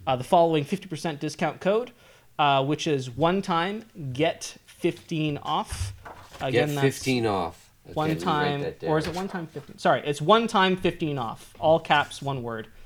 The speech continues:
Speaker 2: Okay.
Speaker 1: One time fifteen off. That'll get you five percent. Just apply that at, uh, at the checkout, and, uh, you'll be good to go. And
Speaker 2: Great.
Speaker 1: you can find me on Twitter at Adrian Toby, and you can also follow our corporate channel at Groundhog W P, also on Twitter.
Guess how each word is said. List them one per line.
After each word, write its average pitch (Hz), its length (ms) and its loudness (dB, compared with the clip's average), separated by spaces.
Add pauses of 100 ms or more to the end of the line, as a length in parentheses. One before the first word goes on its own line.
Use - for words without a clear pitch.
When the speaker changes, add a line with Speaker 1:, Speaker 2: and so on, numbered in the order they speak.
(500)
Speaker 2:
Okay. 76 440 -6 (220)
Speaker 1:
One 147 240 -4
time 135 380 -6 (100)
fifteen 139 520 -6
off. 123 260 -2
That'll 175 180 8
get 180 120 4
you 160 60 -4
five 170 160 2
percent. 202 260 -2
Just 202 120 -8
apply 170 280 2
that 190 360 4
at, 147 420 -4
uh, 123 240 -4
at - 140 -12
the 131 60 -12
checkout, 220 400 -4 (420)
and, 156 420 -10
uh, 156 160 -8
you'll 160 120 -6
be 185 80 -8
good 190 160 -12
to - 40 -20
go. 277 180 -6 (760)
And 196 240 4
Speaker 2:
Great. 110 460 0 (100)
Speaker 1:
you 147 80 -6
can 147 140 -4
find 180 340 -2
me 180 300 -2 (320)
on 147 180 -2
Twitter 185 500 -2 (180)
at 151 360 -4
Adrian 147 380 -4
Toby, 151 360 -4 (320)
and 143 120 -4
you 135 40 -4
can 143 80 -2
also 143 300 0
follow 139 280 0
our 117 120 0
corporate 127 300 -10
channel 139 380 -4
at 139 240 -2
Groundhog 127 560 -2
W 123 220 -4
P, 127 200 -6
also 123 420 -4
on 120 200 -8
Twitter. 131 400 -6